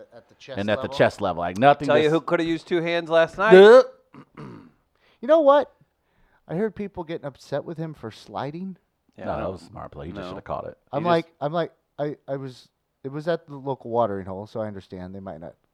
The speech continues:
Speaker 1: get it. But a lot of times, for an outfielder, instead of just staying on your feet and going on the run, it's easier to catch the ball if you
Speaker 2: Right.
Speaker 1: go into a slide
Speaker 2: Right,
Speaker 1: like that.
Speaker 2: 'cause you
Speaker 1: Like,
Speaker 2: can
Speaker 1: it's
Speaker 2: control your
Speaker 1: easier,
Speaker 2: momentum.
Speaker 1: yeah,
Speaker 2: Yeah,
Speaker 1: it's
Speaker 2: you get to maintain
Speaker 1: easier
Speaker 2: your momentum.
Speaker 1: to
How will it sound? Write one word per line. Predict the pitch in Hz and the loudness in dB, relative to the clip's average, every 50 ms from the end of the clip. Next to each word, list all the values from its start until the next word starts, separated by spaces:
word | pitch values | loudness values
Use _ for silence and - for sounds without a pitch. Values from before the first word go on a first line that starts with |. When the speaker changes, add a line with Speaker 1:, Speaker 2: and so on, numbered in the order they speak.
| _ _ | _ _
Speaker 1:
get | 156 175 165 | -10 -8 -8
it. | 110 95 - _ _ - | -8 -10 -14 _ _ -8
But | 127 123 104 - _ _ _ _ _ _ _ _ _ _ _ _ _ _ _ - | -8 -6 -6 -8 _ _ _ _ _ _ _ _ _ _ _ _ _ _ _ -20
a | |
lot | 113 101 107 143 202 247 | -16 -12 -10 -10 -8 -8
of | 247 151 - | -8 -10 -10
times, | - - 104 87 87 80 78 92 - _ _ _ _ _ _ _ _ _ _ _ _ _ _ _ _ _ _ _ _ _ | -14 -16 -16 -16 -16 -18 -20 -20 -20 _ _ _ _ _ _ _ _ _ _ _ _ _ _ _ _ _ _ _ _ _
for | _ 127 117 | _ -10 -10
an | 113 110 | -8 -8
outfielder, | 98 131 160 156 _ - 185 180 180 175 180 185 190 180 - _ _ _ _ _ _ _ _ _ _ _ _ _ _ _ _ _ _ _ | -8 -8 -8 -10 _ -12 -10 -10 -10 -10 -10 -12 -12 -14 -20 _ _ _ _ _ _ _ _ _ _ _ _ _ _ _ _ _ _ _
instead | 127 120 110 - _ 160 156 170 | -18 -18 -18 -12 _ -6 -6 -6
of | 170 135 | -8 -10
just | - 139 127 - - - | -12 -14 -14 -14 -16 -18
staying | - - 135 131 147 156 147 | -12 -10 -8 -8 -8 -8 -8
on | 139 135 135 | -10 -8 -10
your | 127 113 | -10 -12
feet | 104 - - 143 143 143 | -12 -12 -12 -10 -10 -10
and | 135 117 | -10 -8
going | 123 123 131 127 | -8 -8 -6 -8
on | 127 120 | -8 -10
the | 117 | -10
run, | 107 110 123 139 135 | -8 -8 -8 -8 -10
it's | 113 - - - _ - | -12 -16 -20 -20 _ -16
easier | 143 160 156 147 151 147 127 | -14 -14 -12 -12 -10 -10 -10
to | 117 | -12
catch | - - - 139 151 160 - - | -14 -12 -10 -10 -10 -10 -10 -12
the | - 113 | -14 -10
ball | 95 104 98 85 69 78 | -8 -8 -8 -8 -10 -12
if | 98 - - | -14 -14 -12
you | 110 | -12
Speaker 2:
Right. | 110 101 | -8 -6
Speaker 1:
go | 113 113 110 | -6 -6 -6
into | 107 98 101 95 | -6 -8 -10 -12
a | 92 | -14
slide | - - - 123 123 127 131 110 92 | -16 -16 -10 -8 -6 -6 -6 -6 -8
Speaker 2:
Right, | 76 76 71 71 | -10 -12 -12 -12
Speaker 1:
like | 69 - | -14 -14
that. | 92 | -14
Speaker 2:
'cause | 92 82 87 | -12 -12 -10
you | 95 | -12
Speaker 1:
Like, | 113 - | -10 -10
Speaker 2:
can | 143 139 | -10 -10
Speaker 1:
it's | - | -6
Speaker 2:
control | - 107 92 185 | -4 -2 -2 0
your | 185 208 | 0 0
Speaker 1:
easier, | 233 269 277 | 2 2 2
Speaker 2:
momentum. | 202 170 131 127 113 82 | 0 -2 -4 -8 -8 -6
Speaker 1:
yeah, | - - | -2 0
Speaker 2:
Yeah, | 233 120 98 | 0 0 0
Speaker 1:
it's | 98 | -4
Speaker 2:
you | 82 | -6
get | 87 85 - | -10 -10 -8
to | 95 | -8
maintain | - - 262 269 254 151 - | -6 -4 -2 -2 -2 -2 -4
Speaker 1:
easier | - 156 147 | -2 -2 -2
Speaker 2:
your | 143 139 | -2 -2
momentum. | 90 85 85 156 | -4 -4 -4 -4
Speaker 1:
to | - | -2